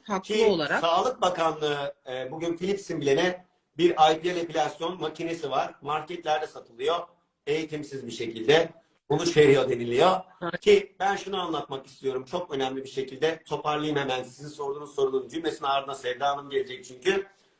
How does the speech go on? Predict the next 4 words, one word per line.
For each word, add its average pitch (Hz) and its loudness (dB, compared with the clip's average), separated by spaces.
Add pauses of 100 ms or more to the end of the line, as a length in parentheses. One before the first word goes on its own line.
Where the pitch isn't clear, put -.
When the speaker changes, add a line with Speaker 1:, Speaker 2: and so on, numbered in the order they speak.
(160)
Speaker 2:
Şunu 196 6
söylemek 165 0
isterim. 175 -2 (800)
Türkiye'de 190 2